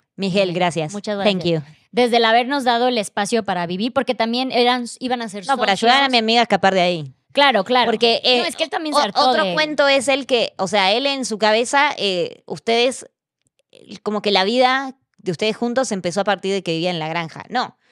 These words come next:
Speaker 1: la vida de ustedes empezó siendo nómades y después cambió, después se
Speaker 2: Claro.
Speaker 1: fueron a vivir a,
Speaker 2: Claro, yo
Speaker 1: a
Speaker 2: fui la,
Speaker 1: Tijuana
Speaker 2: ajá.
Speaker 1: y como tercera, cuarta opción fue
Speaker 2: La
Speaker 1: la
Speaker 2: granja.
Speaker 1: granja.
Speaker 2: Ujú.
Speaker 1: Entonces, eh, porque es algo que le dice actualmente, que es Ga-, eh, que se-,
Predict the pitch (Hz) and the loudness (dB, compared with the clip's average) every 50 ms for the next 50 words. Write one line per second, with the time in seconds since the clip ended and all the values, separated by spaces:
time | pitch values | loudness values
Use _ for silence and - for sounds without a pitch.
0 | _ _ _ _ - 165 175 214 269 294 254 - - 254 233 277 226 180 175 156 | _ _ _ _ -4 -2 0 2 4 2 2 2 2 0 0 0 0 -2 -2 -4
1 | 175 - 202 180 185 185 190 214 226 262 294 311 330 311 302 294 285 202 185 160 | -4 -4 -4 -4 -2 -2 -2 -2 0 0 2 2 4 2 2 2 0 -2 -4 -6
2 | 156 - 180 - - 180 175 185 202 226 240 262 262 254 220 - 226 226 226 214 | -6 -6 -8 -4 -2 -2 -2 0 2 2 2 4 2 2 0 0 -2 -2 -2 -2
3 | 202 185 185 180 175 170 170 170 175 185 180 175 170 165 160 - 233 233 208 190 | -2 -4 -4 -4 -4 -2 -2 -2 -2 -2 0 2 2 2 0 0 -2 -2 -2 0
4 | 247 277 - - 302 277 277 262 254 262 269 285 285 294 285 285 294 - _ _ | -2 -2 0 0 -2 0 2 2 4 4 4 4 4 4 2 2 2 -2 _ _
5 | _ _ _ - 196 165 - - 196 190 185 185 185 175 - 175 160 160 160 160 | _ _ _ -14 -14 -8 -6 -4 -4 -4 -2 -4 -6 -6 -4 -6 -6 -6 -6 -8
6 | - - 262 302 311 285 262 - 269 269 269 - 254 233 208 185 - 254 262 269 | -4 0 2 2 2 2 2 2 2 0 2 2 0 0 0 -2 -4 -4 -2 -4
7 | 269 - - 254 240 247 262 294 - - 185 180 180 180 170 170 175 196 220 226 | -6 -4 0 2 2 2 2 0 -4 -8 -10 -6 -2 0 0 2 2 4 4 2
8 | 220 208 196 - 165 143 - - 190 180 185 196 190 180 170 214 202 190 175 165 | 2 0 -2 -4 -6 -6 -6 -8 -10 -10 -8 -8 -8 -6 -4 -4 -4 -4 -4 -6
9 | - - _ _ _ _ _ _ _ _ _ - - 190 185 175 165 - - - | -8 -12 _ _ _ _ _ _ _ _ _ -12 -10 -8 -8 -6 -8 -10 -10 -14
10 | - _ _ _ _ _ _ _ - 160 156 - 151 147 156 156 190 175 180 185 | -20 _ _ _ _ _ _ _ -16 -16 -14 -14 -12 -12 -8 -6 -4 -4 -4 -4
11 | 185 - 185 160 160 170 180 165 - 185 170 147 - 143 - - 190 185 208 254 | -6 -6 -6 -6 -6 -6 -8 -8 -6 -6 -6 -6 -8 -12 -10 -6 -6 -6 -4 -6
12 | 254 233 202 170 151 175 175 175 - - _ - 147 - 185 190 160 156 170 175 | -6 -6 -6 -8 -6 -6 -8 -8 -8 -10 _ -20 -12 -8 -6 -6 -6 -6 -6 -8
13 | 170 - - 180 170 170 160 - - - 180 165 _ | -8 -10 -10 -10 -10 -10 -10 -12 -12 -12 -12 -12 _